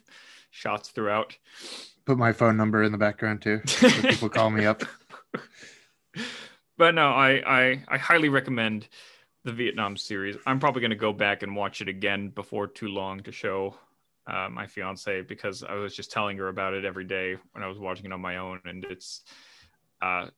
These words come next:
Speaker 1: yeah, uh, emotionally, you know, devastating in, in the kind of the best ways, and very informative too, I think, about something that our, our history muddies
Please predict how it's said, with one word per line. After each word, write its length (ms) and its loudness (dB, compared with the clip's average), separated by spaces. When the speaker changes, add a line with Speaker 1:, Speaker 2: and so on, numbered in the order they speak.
Speaker 1:
yeah, 300 0
uh, 180 -4
emotionally, 720 -4
you 60 -6
know, 240 -6
devastating 580 -4
in, 120 -12
in 120 -14
the 80 -16
kind 160 -10
of 60 -8
the 60 -14
best 260 -8
ways, 200 -4
and 100 -12
very 200 4
informative 720 -2
too, 340 0
I 60 -2
think, 180 -6
about 540 -2
something 520 -6
that 260 -4
our, 260 -4
our 160 -6
history 440 -10
muddies 540 -8